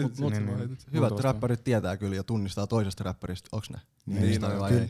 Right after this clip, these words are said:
Speaker 4: kyllä niistä huomasi, että se useimmista ainakin, että se oli just sellainen, että kun sä keksit se sana vähän lagaa, sit ne on silleen, aa, joku
Speaker 3: Mm.
Speaker 4: saattoi heittää joillekin tässä siis studio jotain sanoja, tiiätkö, ja sit ne vaan
Speaker 1: Mm.
Speaker 4: alkoi heittää siitä jotain
Speaker 2: Niin.
Speaker 4: eri settiä.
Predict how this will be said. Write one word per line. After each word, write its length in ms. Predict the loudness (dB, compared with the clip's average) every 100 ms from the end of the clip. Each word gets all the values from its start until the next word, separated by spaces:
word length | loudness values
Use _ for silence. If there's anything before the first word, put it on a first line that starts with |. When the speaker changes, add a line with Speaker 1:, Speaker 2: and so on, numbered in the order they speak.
| 0
Speaker 4:
kyllä 160 | 2 4
niistä 180 | 4 2
huomasi, 280 | 2 0 -4
että 100 | -4
se 60 |
useimmista 440 | -4 -4 -6 -4 -6
ainakin, 220 | -4 -8
että 120 | -10 -16
se 100 | -6
oli 80 | -4
just 140 | -4 -4
sellainen, 240 | -4 -4
että 120 | -6
kun 80 | -6
sä 80 | -4
keksit 320 | -4 -4 -6
se 100 | -6
sana 280 | -4 -2 -4 -8 -8
vähän 220 | -4 -4
lagaa, 300 | -4 -6 -10
sit 80 | -8
ne 80 | -6
on 60 |
silleen, 240 | -6 -8 -8
aa, 200 | -8 -8 -12 -20 -6
joku 160 | 2 4
Speaker 3:
Mm. 40 |
Speaker 4:
saattoi 240 | 4 4 4
heittää 240 | 2 0
joillekin 320 | -2 -2 -4
tässä 220 | -8 -6 -8
siis 120 | -6
studio 240 | -6 -4 -4
jotain 220 | -4 -4
sanoja, 280 | -4 -4 -6
tiiätkö, 240 | -10 -10
ja 40 |
sit 100 | -12
ne 60 | -8
vaan 140 | -6
Speaker 1:
Mm. 60 | -4
Speaker 4:
alkoi 140 | 0 0
heittää 220 | 0 -4
siitä 220 | -6 -6
jotain 160 | -4 -2
Speaker 2:
Niin. 80 | -2
Speaker 4:
eri 80 |
settiä. 340 | -2 -8 -12